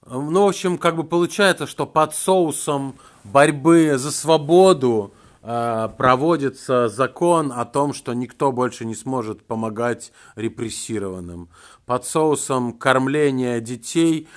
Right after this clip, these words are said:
проводится закон о полной передаче власти. Там такая интересная, очень хитрая схема.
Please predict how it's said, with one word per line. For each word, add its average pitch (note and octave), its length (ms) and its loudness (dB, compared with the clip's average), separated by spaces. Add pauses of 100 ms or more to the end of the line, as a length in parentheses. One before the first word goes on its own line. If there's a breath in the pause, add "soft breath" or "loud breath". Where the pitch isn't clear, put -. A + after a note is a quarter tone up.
(220 loud breath)
проводится B2+ 640 -2
закон B2+ 680 -2
о A2+ 140 -4
полной A2 760 -4 (800)
передаче A#2+ 560 -2
власти. C3+ 520 -2
Там B2+ 160 -4
такая C3 360 -2
интересная, C3+ 560 -6
очень A#2 260 -10
хитрая A#2 600 -8
схема. A#2+ 680 -10